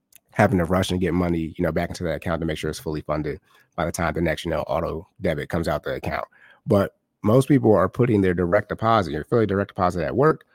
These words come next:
and you're putting that money into the joint bank account or joint checking account, as people call it.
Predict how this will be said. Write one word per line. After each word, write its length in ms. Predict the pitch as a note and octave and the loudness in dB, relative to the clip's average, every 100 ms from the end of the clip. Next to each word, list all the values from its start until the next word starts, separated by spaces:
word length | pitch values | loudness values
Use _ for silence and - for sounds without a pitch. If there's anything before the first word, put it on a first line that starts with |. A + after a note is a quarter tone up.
| _ - | _ -2
and 120 | G2 | 0
you're 80 | F#2 | 2
putting 240 | B2 B2 | 4 4
that 140 | A2 F#2+ | 6 4
money 280 | G2 F#2 - | 2 0 -2
into 720 | G#2 G#2 G2+ G2+ F#2 E2+ D2+ - _ _ - | 0 0 0 0 0 0 -4 -12 _ _ -4
the 320 | F#2 E2+ D#2+ | -2 -2 -4
joint 300 | F2+ F#2+ E2 | -4 -2 -2
bank 200 | D#2+ E2+ | -4 -6
account 340 | - D#2 D2 - _ | -8 -8 -8 -10 _
or 160 | - E2 | -10 -8
joint 240 | E2+ E2+ | -6 -6
checking 260 | E2+ D#2+ D#2+ | -4 -6 -8
account, 280 | - D#2 - | -6 -6 -6
as 100 | - | -6
people 220 | F2+ C#2 | -8 -4
call 280 | F2 D#2+ | -4 -4
it. 80 | C2+ | -6